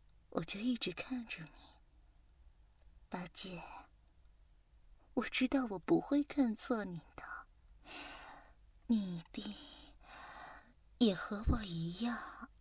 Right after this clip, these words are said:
想着这种事情吧？<laughs>八戒，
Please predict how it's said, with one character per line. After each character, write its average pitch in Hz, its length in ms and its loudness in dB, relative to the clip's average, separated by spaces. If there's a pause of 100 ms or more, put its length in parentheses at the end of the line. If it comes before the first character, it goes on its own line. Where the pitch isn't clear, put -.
(120)
想 - 420 4
着 233 120 2
这 254 160 8
种 180 160 0
事 - 220 4
情 175 300 0
吧？ - 480 -6 (520)
<laughs> - 420 4 (3000)
八 254 260 6
戒， 302 460 6